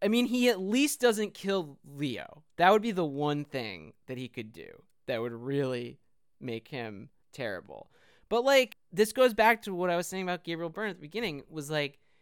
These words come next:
he's not likable. And maybe it's 'cause he's kind of evil in this movie.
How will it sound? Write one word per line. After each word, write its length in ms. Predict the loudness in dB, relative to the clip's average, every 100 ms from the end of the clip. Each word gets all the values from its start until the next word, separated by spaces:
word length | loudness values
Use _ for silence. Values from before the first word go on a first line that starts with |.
| _
he's 340 | _ -8 -8 -6
not 640 | -8 -6 -4 0 0 -2 _ _ _
likable. 800 | -18 -2 2 2 0 -8 -10 -20 _ _ _
And 280 | -4 -4 -2
maybe 340 | -4 -4 0 -2
it's 140 | -2
'cause 500 | -6 -4 -4 -6 -18 _ _
he's 640 | _ _ -8 -8 -8 -16 -20 _ -20
kind 380 | -10 -4 -2
of 140 | -2 -6 _ -6
evil 400 | -2 0 0 0
in 120 | -2
this 200 | -10 -14
movie. 480 | -14 -14 -14 -18